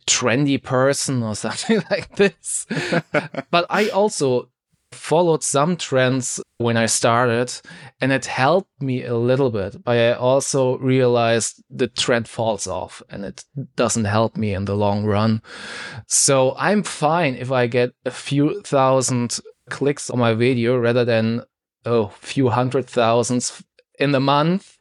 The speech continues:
Speaker 1: but then never again. So I really like the slow build. The slow build is way better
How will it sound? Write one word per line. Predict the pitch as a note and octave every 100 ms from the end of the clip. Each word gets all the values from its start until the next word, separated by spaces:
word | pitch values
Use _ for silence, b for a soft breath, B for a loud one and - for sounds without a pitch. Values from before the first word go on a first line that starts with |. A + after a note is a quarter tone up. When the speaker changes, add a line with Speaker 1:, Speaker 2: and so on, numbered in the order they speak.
| F3
Speaker 1:
but | F3+ C3 B2 B2+
then | C#3 C#3 C#3 C#3+
never | D#3 D#3+
again. | D3+ C#3 C3 C3 D3 - B B B B
So | - - C3+ C3+
I | C3+ D3 D3 D#3 -
really | E3+ E3 E3+ D#3 C#3
like | B2+ B2 -
the | C3+
slow | - - C3 C3
build. | B2+ B2+ A#2+ A2 A2 - -
The | C3+ B2+
slow | - C#3+ C#3+
build | C#3 C#3
is | C3+ - -
way | B2 C3
better | B2 A#2+ A#2+ A2+